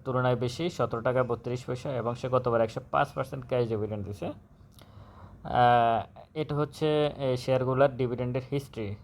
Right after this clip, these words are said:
গতবারের। এবং, আহ, এবং কম বেশি এই কা-, এইগুলো বললাম নেপ-, নেট অপারেটিং ক্যাশ ফ্লো এবং ইপিএস বেশি কম বেশি বললাম এই কারণে যে এবার কতটুকু সে, আহ, বেশি দিতে পারে। যেগুলোর ইপিএস ভালো আসছে গতবারের তুলনায়, তারা অবশ্যই একটু বেশি শেয়ার,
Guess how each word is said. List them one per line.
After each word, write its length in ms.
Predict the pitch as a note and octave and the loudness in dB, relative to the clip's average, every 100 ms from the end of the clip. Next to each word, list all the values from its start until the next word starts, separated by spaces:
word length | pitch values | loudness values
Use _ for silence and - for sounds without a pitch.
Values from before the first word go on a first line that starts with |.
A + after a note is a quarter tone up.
| - | -4
গতবারের। 460 | A2 A2 G#2 B2 - - - - - - - - - - - A#2 | -2 0 2 2 0 -4 -20 -20 -20 -20 -20 -20 -20 -12 0 2
এবং, 300 | B2+ C3+ B2 | 4 2 0
আহ, 460 | C3 B2+ B2 A2 B2+ | 2 4 4 2 2
এবং 220 | C3 C#3 | 2 4
কম 200 | C#3+ C#3+ | 4 4
বেশি 440 | C3+ C#3+ D#3+ D#3 B2+ | 4 0 0 -2 -2
এই 120 | C#3+ | -4
কা-, 120 | C3+ C#3 | -2 -2
এইগুলো 420 | C3+ C#3 C#3 D3 | 0 0 2 2
বললাম 340 | C#3+ D3 C#3+ | 2 2 2
নেপ-, 340 | C3 C3 C3 B2 | 0 -2 -2 -2
নেট 240 | C3 C3+ | -2 2
অপারেটিং 440 | C#3 C#3+ C#3 D3 | 2 2 -2 -4
ক্যাশ 220 | C#3 C3 B2+ | 0 -2 0
ফ্লো 160 | C3 | 0
এবং 280 | B2+ C3 B2+ | 2 2 2
ইপিএস 360 | B2 B2+ C3 A#2 | -2 -2 -2 -2
বেশি 260 | A#2 - - | -4 -4 -4
কম 180 | C3 B2 | -2 -2
বেশি 200 | A#2+ C3+ | -2 -2
বললাম 320 | C#3 C#3 C3 | 0 0 0
এই 100 | B2 | 0
কারণে 320 | C#3 C3+ A#2 | 0 0 -2
যে 140 | A2 A#2+ | -2 0
এবার 180 | D#3 D3 - | 0 -2 -2
কতটুকু 440 | C3+ - B2+ B2+ | -2 -2 -4 -4
সে, 300 | C3+ C3+ C3 - - - - - | -4 -2 -4 -6 -14 -18 -18 -2
আহ, 140 | A#2+ | 0
বেশি 260 | A2+ B2 C3 | 2 2 0
দিতে 180 | A#2+ B2 | 0 2
পারে। 120 | A#2 | 4
যেগুলোর 340 | B2 C3 C#3 | 6 4 4
ইপিএস 460 | D3 C#3 C#3+ C#3 - | 2 -2 0 0 4
ভালো 220 | A#2 A#2+ | 4 6
আসছে 260 | B2+ B2+ C#3+ | 6 2 0
গতবারের 440 | C3+ B2+ A#2 A#2 | 0 0 0 -2
তুলনায়, 300 | A2 A#2 A#2 | -2 -6 -2
তারা 160 | A#2 C3 | 2 2
অবশ্যই 260 | C3+ C3+ C#3 | 2 0 -6
একটু 120 | C3+ | -6
বেশি 260 | A#2 A#2+ | -6 -6
শেয়ার, 260 | B2+ B2 B2 | -4 0 0